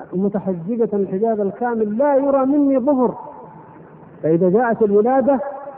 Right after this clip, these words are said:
كان ما كان، يأتي الطبيب الأجنبي وقد يكون كافرًا أو ملحدا فيرى مني كل شيء حتى عورتي. أين غيرتكم يا، يا، يا دعاة ويا علماء ويا، ويا طلبة علم ويا، ويا،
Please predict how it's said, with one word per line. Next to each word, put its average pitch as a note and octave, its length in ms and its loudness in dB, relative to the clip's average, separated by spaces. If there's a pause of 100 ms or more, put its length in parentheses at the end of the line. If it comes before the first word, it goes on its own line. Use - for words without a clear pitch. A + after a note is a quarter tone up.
(280)
كان F#3+ 260 2
ما F3+ 180 0
كان، B3 360 0 (480)
يأتي G#3+ 320 0
الطبيب F#3+ 880 0 (320)
الأجنبي F#3 800 2 (540)
وقد F3 320 -2
يكون G#3+ 400 2
كافرًا A3+ 640 2
أو F3 140 -2
ملحدا B3+ 480 0 (340)
فيرى A#3+ 380 2
مني B3+ 480 4
كل C4+ 400 2
شيء D#4+ 180 0
حتى A3 300 -4
عورتي. B3+ 480 -2 (120)
أين C4+ 160 4
غيرتكم A#3 640 2
يا، E3+ 100 2
يا، E3 160 0
يا D#3+ 220 0
دعاة F#3+ 520 -2 (100)
ويا E3 180 -2
علماء F3 680 0
ويا، E3 320 -2 (320)
ويا E3 140 0
طلبة F3 380 -2
علم F#3+ 320 -2
ويا، E3+ 200 -2
ويا، E3 240 -4